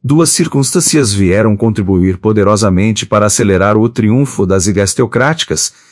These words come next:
e fazer palejar a estrela do amor no horizonte da vida do mancebo. Era um domingo.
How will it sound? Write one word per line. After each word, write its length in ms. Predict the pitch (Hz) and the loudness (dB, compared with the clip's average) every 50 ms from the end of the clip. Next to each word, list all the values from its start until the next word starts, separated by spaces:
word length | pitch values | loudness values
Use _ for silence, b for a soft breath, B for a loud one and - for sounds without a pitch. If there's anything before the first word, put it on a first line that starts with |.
| b b | b b
e 60 | b | b
fazer 380 | 170 - 202 196 170 185 190 175 | -4 -2 0 0 2 2 0 0
palejar 560 | - 196 185 180 165 120 95 117 123 123 123 | 2 2 2 2 2 2 2 2 2 2 2
a 60 | 117 107 | 0 0
estrela 420 | 98 - - 113 117 117 123 117 | 0 -2 0 0 2 2 2 2
do 160 | 110 107 101 | 2 2 2
amor 320 | 95 95 95 104 113 120 113 | 2 2 4 4 2 2 2
no 80 | 120 | 2
horizonte 540 | 120 127 127 120 101 95 120 135 147 - 139 | 2 2 2 0 0 0 0 0 0 0 0
da 100 | 113 117 | 0 0
vida 140 | 101 107 120 | 2 0 0
do 100 | 113 117 | 2 2
mancebo. 640 | 120 123 113 - - 101 90 82 76 76 76 73 _ _ _ _ _ _ _ _ _ _ _ _ _ - | 2 2 2 0 0 0 0 -2 -2 -6 -10 -12 _ _ _ _ _ _ _ _ _ _ _ _ _ 0
Era 140 | 147 156 | 2 4
um 40 | 156 | 4
domingo. 400 | 135 110 92 85 80 78 73 80 | 4 4 2 2 0 -2 -4 -8